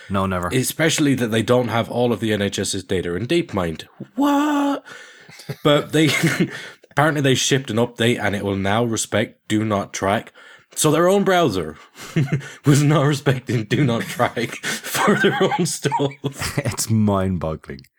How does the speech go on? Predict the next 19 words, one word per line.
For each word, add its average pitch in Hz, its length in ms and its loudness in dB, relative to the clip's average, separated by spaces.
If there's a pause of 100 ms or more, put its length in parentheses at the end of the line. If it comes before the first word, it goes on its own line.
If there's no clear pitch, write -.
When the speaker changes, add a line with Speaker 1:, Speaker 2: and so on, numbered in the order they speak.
(160)
Speaker 2:
Yeah, 233 360 2
I 196 60 4
mean, 208 160 4
that's 202 180 2
basically 170 540 2
walking 175 540 2
up 147 160 2
to 147 100 4
a 139 80 4
van, 117 360 2
you 117 80 -2
see 151 220 0
a 139 40 4
lad 165 260 0
sat 139 300 0
there 117 220 2
with 123 240 2
a 131 60 0
camera 131 640 0